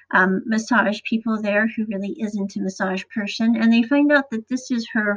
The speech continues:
first night working at this place. And they basically help her so that she no longer has to work there by paying her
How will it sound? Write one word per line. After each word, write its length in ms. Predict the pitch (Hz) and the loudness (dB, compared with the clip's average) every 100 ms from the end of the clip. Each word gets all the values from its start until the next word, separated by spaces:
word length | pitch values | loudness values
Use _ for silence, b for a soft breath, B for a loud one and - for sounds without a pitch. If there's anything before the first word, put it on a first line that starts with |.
| - | -2
first 320 | 220 220 - | -2 -2 -2
night 300 | 214 208 214 B B B - | 0 2 0 B B B -2
working 540 | 233 247 233 202 190 | 2 2 2 -2 0
at 200 | 190 185 | -2 -4
this 220 | - - - | -8 -12 -6
place. 500 | - - - - - | -4 -4 -8 -16 -2
And 200 | 247 247 | 4 6
they 120 | 254 | 8
basically 840 | 240 294 359 415 403 - 302 277 269 b b b b _ _ _ _ | 6 4 2 -6 -12 -4 2 2 2 b b b b _ _ _ _
help 340 | - 262 277 - - | 0 2 2 -2 0
her 440 | 262 254 277 311 - | 2 4 4 2 -2
so 320 | - 262 233 | -6 -2 0
that 340 | 226 220 214 - | 0 0 -2 -10
she 360 | - - 269 269 | -10 -2 4 4
no 200 | 247 233 | 4 2
longer 480 | 214 214 220 214 220 | 0 0 0 0 -2
has 380 | - 208 - | -2 -4 -6
to 180 | - 226 | -4 -2
work 300 | 202 208 208 - | -2 -4 -6 -10
there 220 | - - - | -8 -6 -2
by 400 | 226 214 220 220 B B _ - | 2 4 2 -2 B B _ 0
paying 400 | 294 311 311 269 | 4 6 6 6
her 300 | 269 233 | 2 2